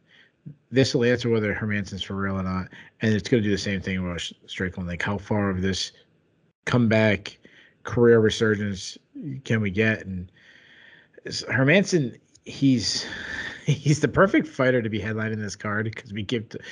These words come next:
talking about guys not being great athletes, and Hermansson's not a great athlete, uh, but he's just so technically sound, and he's, uh, intelligent and high output, never stops working, uh,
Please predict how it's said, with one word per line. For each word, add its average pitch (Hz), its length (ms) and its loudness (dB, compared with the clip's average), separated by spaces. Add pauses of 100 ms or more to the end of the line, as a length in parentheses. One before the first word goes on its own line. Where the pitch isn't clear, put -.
(160)
talking 117 300 2
about 110 180 0
guys 107 260 0
not 104 220 -4
being 107 220 -2
great 101 240 0
athletes, 104 400 0
and 120 100 0
Hermansson's 107 460 -2
not 113 100 0
a 120 60 0
great 101 380 0
athlete, 120 500 0 (480)
uh, 104 240 2
but 107 120 2
he's 104 120 2
just 113 160 -2
so 120 180 4
technically 110 540 -2
sound, 104 420 -2
and 98 80 -2
he's, 92 320 -4 (100)
uh, 90 340 -4 (200)
intelligent 98 920 0
and 90 260 -8 (380)
high 120 240 4
output, 117 560 2 (120)
never 113 280 0
stops 107 380 -4
working, 98 640 0 (580)
uh, 69 200 -10